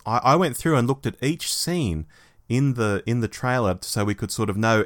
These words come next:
everything that's in it at a glance. And look, it begins with a quote from Jodie saying, "Nothing is forever, no regeneration, no life."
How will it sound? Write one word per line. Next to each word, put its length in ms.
everything 440
that's 200
in 120
it 140
at 140
a 60
glance. 580
And 320
look, 200
it 120
begins 440
with 140
a 60
quote 320
from 120
Jodie 300
saying, 320
"Nothing 320
is 140
forever, 500
no 240
regeneration, 1080
no 320
life." 420